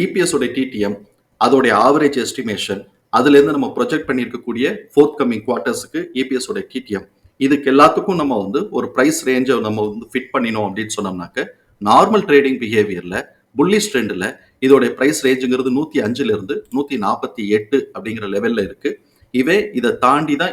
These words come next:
இப்ப ட்ரேட் ஆயிட்டு இருக்கிறான். சப்போஸ் கரெக்ஷன் வந்துச்சு அப்படின்னு சொன்னாக்க, நூத்தி அஞ்சை கீழே உடைச்சிச்சுன்னா, எண்பத்தி ஒன்பதுலயோ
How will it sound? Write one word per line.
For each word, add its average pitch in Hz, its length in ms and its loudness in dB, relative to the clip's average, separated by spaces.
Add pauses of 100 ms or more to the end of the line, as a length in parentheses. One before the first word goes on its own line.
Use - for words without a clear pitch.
(120)
இப்ப - 220 -8
ட்ரேட் 123 220 2
ஆயிட்டு 92 200 -2
இருக்கிறான். - 280 -14 (440)
சப்போஸ் 208 280 8 (100)
கரெக்ஷன் 147 420 2
வந்துச்சு 143 300 -2
அப்படின்னு 127 280 -2
சொன்னாக்க, 101 400 -4 (400)
நூத்தி 180 340 2
அஞ்சை 151 240 0 (140)
கீழே 175 240 4 (100)
உடைச்சிச்சுன்னா, 110 540 -2 (420)
எண்பத்தி 170 340 0
ஒன்பதுலயோ 147 380 0